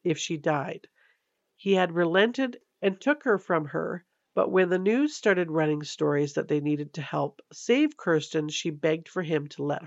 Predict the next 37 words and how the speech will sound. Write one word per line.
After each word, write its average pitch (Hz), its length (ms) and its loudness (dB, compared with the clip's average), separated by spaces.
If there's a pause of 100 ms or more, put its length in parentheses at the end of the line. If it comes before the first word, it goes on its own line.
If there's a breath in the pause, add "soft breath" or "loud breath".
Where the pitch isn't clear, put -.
(140)
her 277 160 0
go 170 320 2
and 151 140 2
see 143 280 -4
her, 131 200 -4
and 151 240 -6
that's 151 300 -8
why 151 160 -8
she's 151 280 -6
there 165 240 -8
now. 147 440 -6 (1120 soft breath)
So, - 380 -10
as 156 240 -8
I'm 147 160 -6
sure 170 240 -2
you 170 180 0
can 170 220 -4
imagine, 190 720 2 (320 loud breath)
the 214 100 4
police 247 480 0
are 339 100 0
looking 185 380 2
at 160 140 4
Elizabeth 139 600 0
like 143 160 -4
she - 140 -2
has 143 300 -2
lost 240 380 2
her 165 120 0
mind, 143 540 -6 (280 loud breath)
and 202 200 0
none 220 160 6
of 196 160 2
this 160 220 0
could 147 220 -6
be 143 120 -6
true. - 420 -8